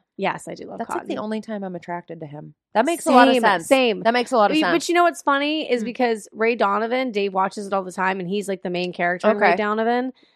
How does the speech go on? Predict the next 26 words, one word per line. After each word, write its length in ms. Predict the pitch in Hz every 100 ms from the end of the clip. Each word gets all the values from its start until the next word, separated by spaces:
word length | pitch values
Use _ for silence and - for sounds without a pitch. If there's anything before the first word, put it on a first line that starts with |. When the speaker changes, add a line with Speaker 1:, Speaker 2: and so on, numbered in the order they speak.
| _ -
Speaker 1:
And 80 | 226
I'm 80 |
like, 200 | 220 208 -
"I 140 | 226
just 200 | 240 -
don't, 300 | 240 220 190 _ -
I 80 | 214
don't 220 | 220 214
find 220 | 208 208
you 60 | 190
attractive 420 | - 196 196 196
in 80 | 190
your 120 | 180
own 120 | 185
show. 320 | 180 202 196
I 140 | 190 170
feel 180 | - 180
like 160 | 175
I 160 | 190 180 -
only 280 | 208 208 208
want 260 | 180 175
you 80 | 180
when 120 | 170 165
you're 100 | 165
in 80 | 170
Scream." 460 | - - - 190